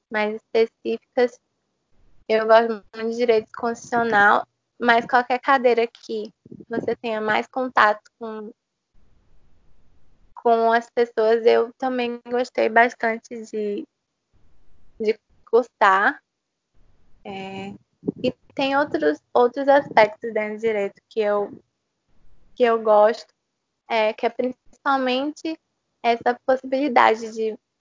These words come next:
você ajudar, de você, é,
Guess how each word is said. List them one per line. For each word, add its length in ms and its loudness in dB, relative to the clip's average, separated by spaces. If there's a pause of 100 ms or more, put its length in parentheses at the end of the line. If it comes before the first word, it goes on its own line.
(180)
você 340 -4
ajudar, 640 2
de 100 -16
você, 600 -10 (580)
é, 520 -8